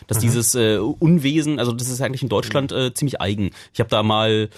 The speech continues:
Speaker 1: wo war denn das? Ach, in der Kimball-Geschichte wurde ich ja befragt, so von, von, von der neuseeländischen Presse, und dann hab ich denen versucht zu erklären, äh, dass Kimball damals die Abmahnanwälte da mit dem Grafenreuth zusammen eigentlich aus dem Boden gestampft hat.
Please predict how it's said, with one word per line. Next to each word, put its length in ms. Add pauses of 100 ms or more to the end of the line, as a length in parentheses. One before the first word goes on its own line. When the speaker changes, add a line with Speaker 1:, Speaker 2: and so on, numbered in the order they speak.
(460)
Speaker 1:
wo 120
war 120
denn 100
das? 140
Ach, 60
in 60
der 100
Kimball-Geschichte 720
wurde 160
ich 80
ja 60
befragt, 400
so 80
von, 300
von, 300
von 120
der 80
neuseeländischen 560
Presse, 300
und 100
dann 80
hab 80
ich 60
denen 120
versucht 300
zu 80
erklären, 460
äh, 320
dass 200
Kimball 240
damals 280
die 140
Abmahnanwälte 800
da 140
mit 100
dem 120
Grafenreuth 560
zusammen 280
eigentlich 360
aus 80
dem 160
Boden 200
gestampft 380
hat. 140